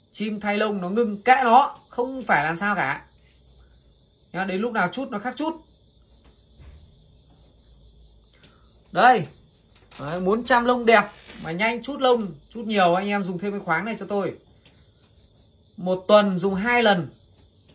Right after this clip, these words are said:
Nếu pha vào cám nhá, một tuần pha hai lần vào cám. Mỗi lần bằng một hạt đỗ, anh em cho vào cọng cám lắc đều lên, con chim nó ăn. Thế thôi, đơn giản.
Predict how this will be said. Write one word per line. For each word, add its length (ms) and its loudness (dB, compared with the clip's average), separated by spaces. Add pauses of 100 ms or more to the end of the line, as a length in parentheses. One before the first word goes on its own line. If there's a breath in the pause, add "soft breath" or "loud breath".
(320)
Nếu 300 -2
pha 160 2
vào 140 4
cám 220 0
nhá, 180 0
một 200 -4
tuần 200 0
pha 120 -4
hai 280 -2
lần 160 2
vào 120 -2
cám. 340 -4 (840 soft breath)
Mỗi 160 -6
lần 180 2
bằng 140 0
một 120 0
hạt 120 -2
đỗ, 200 0
anh 140 0
em 140 -4
cho 160 -2
vào 120 -2
cọng 160 -4
cám 180 -2
lắc 160 -4
đều 160 0
lên, 280 0
con 120 -10
chim 180 -6
nó 60 -10
ăn. 160 -8 (200)
Thế 100 -8
thôi, 200 -8
đơn 200 -2
giản. 180 -4